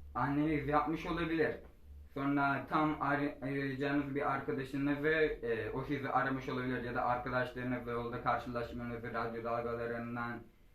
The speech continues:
yine radyo dalgaları, radyoda çalacak bir müziği önceden mırıldanmanız falan, onların hepsi telekinesiyle bağlantılı.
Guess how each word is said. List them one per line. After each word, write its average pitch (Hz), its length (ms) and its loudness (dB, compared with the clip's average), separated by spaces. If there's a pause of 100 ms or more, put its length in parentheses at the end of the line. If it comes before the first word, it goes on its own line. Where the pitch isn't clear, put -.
(140)
yine 120 420 -4
radyo 113 340 0
dalgaları, 107 640 -4
radyoda 123 540 -2
çalacak 127 460 -6
bir 127 60 -2
müziği 123 340 -6
önceden 120 560 -2
mırıldanmanız 120 680 -2
falan, 123 380 -4
onların 127 400 0
hepsi 131 520 -6
telekinesiyle 131 680 0
bağlantılı. 127 640 2